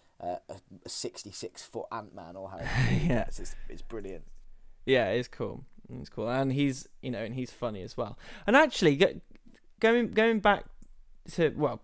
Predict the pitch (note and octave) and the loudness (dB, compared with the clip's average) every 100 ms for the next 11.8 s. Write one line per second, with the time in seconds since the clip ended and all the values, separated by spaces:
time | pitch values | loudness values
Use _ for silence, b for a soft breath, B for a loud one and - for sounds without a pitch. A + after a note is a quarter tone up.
0 | - - - - F3+ D#3 A#2 E3 C#3+ D#3+ | -16 -16 -14 -4 -2 0 2 2 2 4
1 | D#3+ - C3+ - F#3+ A3 - F#3+ A3+ C4 | 4 4 -2 4 4 4 2 0 0 -2
2 | B3+ A#3 A3 G#3 G3+ F#3+ F3 - - - | 0 2 8 8 10 8 6 0 -4 -2
3 | D#3+ F3+ F3+ - - - - F3 E3+ C#3 | 2 4 2 -4 -12 -12 -2 0 2 0
4 | A#2 A#2+ B2+ C#3 - C3+ C3+ E3 - D3+ | -2 0 0 -2 0 0 4 2 2 -2
5 | C#3+ A#2+ D3+ D3+ - B B B B - | -2 2 2 2 -2 B B B B 0
6 | E3 E3 E3+ E3+ F#3+ F#3 - D#3+ - D3 | 4 8 8 8 6 6 6 4 2 8
7 | E3 D#3 D3 D3+ D3 C3+ B2+ C#3 b b | 8 8 4 4 4 4 2 -2 b b
8 | b b b b b - - D3+ C3 - | b b b b b -10 0 0 2 -2
9 | - E3 D3 C#3+ C3 B2+ C#3 C#3 C#3 C3 | 6 8 10 10 8 4 4 2 2 0
10 | B2 C#3 C#3 D3 C3 B2+ A#2 - - - | 0 0 0 -2 -2 -2 -4 -8 -18 -20
11 | - - D#3 C#3 - C#3 B2+ | -14 0 2 2 0 -2 -2